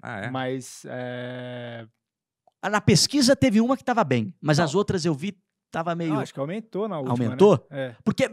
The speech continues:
Speaker 3: me parece que do Centrão veio o Ciro, né? Ciro
Speaker 2: É.
Speaker 3: Gomes tá vindo forte aí, né? Pra fazer o balanço entre, entre o Lula e o, e o
Speaker 1: Mas o que que
Speaker 3: Bolsonaro.
Speaker 1: você acha disso? Você votaria nele, Dudu?
Speaker 3: Em quem? No,
Speaker 1: No Gentili?
Speaker 3: no Gentili?
Speaker 1: É,
Speaker 3: Pô, é
Speaker 1: mas
Speaker 3: uma alternativa. Ele falou que ele ia colocar de,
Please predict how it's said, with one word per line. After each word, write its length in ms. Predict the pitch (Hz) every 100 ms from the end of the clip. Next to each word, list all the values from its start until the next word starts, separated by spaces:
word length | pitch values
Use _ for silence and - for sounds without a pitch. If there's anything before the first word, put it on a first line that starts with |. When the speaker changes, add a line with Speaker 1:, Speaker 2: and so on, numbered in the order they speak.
| 196
Speaker 3:
me 100 | 190
parece 460 | 208 143 139 151
que 60 | 175
do 80 | 180
Centrão 560 | - 147 113 131 151
veio 240 | 165 196 214
o 120 | 180
Ciro, 380 | 127 - 202 170
né? 80 | 147 - _
Ciro 180 | - 143
Speaker 2:
É. 20 |
Speaker 3:
Gomes 260 | 123 180 -
tá 80 | 185
vindo 180 | 175 190
forte 440 | - 151 147 156
aí, 160 | 113 104
né? 200 | 165 143
Pra 100 | -
fazer 220 | 120 120 127
o 40 |
balanço 440 | 127 120 123 123 123
entre, 320 | 113 123 117 _ _ _
entre 240 | - 117 131
o 40 |
Lula 400 | 120 131 156 151
e 100 | 160
o, 240 | 151 135 131
e 80 |
o 40 | 127
Speaker 1:
Mas 0 |
o 20 |
que 20 |
que 40 | 117
Speaker 3:
Bolsonaro. 480 | 147 123 156 117
Speaker 1:
você 100 | 110
acha 280 | 120 107 -
disso? 140 | 95 92
Você 60 |
votaria 440 | 92 95 101 107 120
nele, 340 | 107 131 92 98 101
Dudu? 240 | 82 80 80 -
Speaker 3:
Em 80 | 147
quem? 200 | 147 117
No, 80 | 107 104
Speaker 1:
No 100 | 101
Gentili? 480 | 101 101 - 143 92 _ _ -
Speaker 3:
no 80 |
Gentili? 480 | 139 135 123 247 269
Speaker 1:
É, 80 | 226
Speaker 3:
Pô, 160 | 311 262
é 60 |
Speaker 1:
mas 60 | 277
Speaker 3:
uma 80 | 320
alternativa. 960 | 339 - - 440 233 165 208 208 123 113 _ _ _ _ _
Ele 200 | - 240
falou 320 | 254 233 208 196
que 100 | 208
ele 100 | 190
ia 80 |
colocar 420 | 180 190 170 185 175
de, 260 | - -